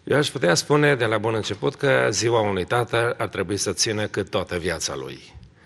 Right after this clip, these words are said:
Uh, una dintre poruncile Domnului, porunca a cincea, era: "Cinstește-l pe tatăl tău și pe mama ta." Onorează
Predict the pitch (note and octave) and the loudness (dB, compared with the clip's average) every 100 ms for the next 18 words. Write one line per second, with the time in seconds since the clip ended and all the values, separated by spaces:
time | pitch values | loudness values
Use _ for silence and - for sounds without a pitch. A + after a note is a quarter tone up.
0 | - - - - - - _ _ _ C#4+ | -20 -20 -20 -20 -20 -20 _ _ _ -20
1 | A#4+ - - - - D#3 E3+ C#3+ D3+ B2 | -18 -14 -14 -14 -2 2 4 4 4 4
2 | B2 A#2 A#2 A2+ F#2+ F2+ F2 E2+ E2 A2 | 2 4 2 2 0 -2 -2 -2 0 0
3 | A#2+ A#2 B2 A#2+ F#2+ F#2 F2+ F2+ E2+ F2 | 0 -2 -2 -2 -4 -4 -4 -2 -4 -4
4 | - C#3 C3 A#2 G#2+ F#2+ - A2+ F#2+ F#2+ | -4 -4 -2 -2 -2 -6 -8 -6 -2 0
5 | A2+ B2+ - - B2 F#2 - D3 C#3+ - | -2 -4 -8 -2 0 2 0 2 4 4
6 | B2+ B2 B2 - F2 A2 A2+ G#2 F#2 - | 2 -4 -6 -6 -4 -2 -4 -2 -6 -4
7 | F#2 G2+ - - F2 F2 - F2 E2 - | -4 0 0 0 -2 -8 -8 -8 -8 -10
8 | - C#2 - A#2 G#2+ G#2 G#2+ D#3 B2+ F#2 | -10 -10 -4 -2 0 -2 0 0 0 -2
9 | F#2 G2+ | -2 -4